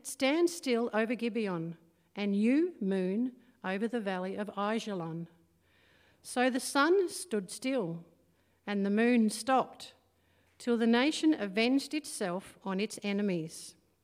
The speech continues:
As it is written in the book of Jasher, "The sun stopped in the middle of the sky and delayed going down about a full day.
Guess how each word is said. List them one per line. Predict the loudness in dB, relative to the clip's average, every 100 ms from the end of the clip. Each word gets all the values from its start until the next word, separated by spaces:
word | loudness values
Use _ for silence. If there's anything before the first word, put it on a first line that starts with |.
| _ _ _ _ _ _ _ _
As | -4 0
it | 0
is | 0
written | 0 -2 -2 -4 -2
in | -4
the | -4
book | -8 -10
of | -10
Jasher, | -6 -6 -6 -8 -8 -10 -16 _ _ _ _ _ _ _ _ _ _ _ _
"The | -6
sun | -2 4 4 4
stopped | 2 2 2 -2
in | -2 0
the |
middle | 2 0 2
of | 2
the | 0
sky | -4 -2 0 0 -2 -4
and | -4
delayed | -2 0 0 0 -2
going | 0 0 -2
down | -4 -4 -4
about | -4 -4 -4
a | -6
full | -2 -2
day. | 0 -2 -2 -6 -10